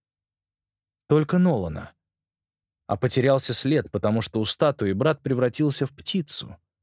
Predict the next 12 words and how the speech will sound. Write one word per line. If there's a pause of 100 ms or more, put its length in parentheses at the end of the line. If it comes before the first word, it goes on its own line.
(180)
и
улетел. (920)
Нолана
не
похитили. (720)
Он
сбежал
по
собственной
воле, (280)
бросив
Саймона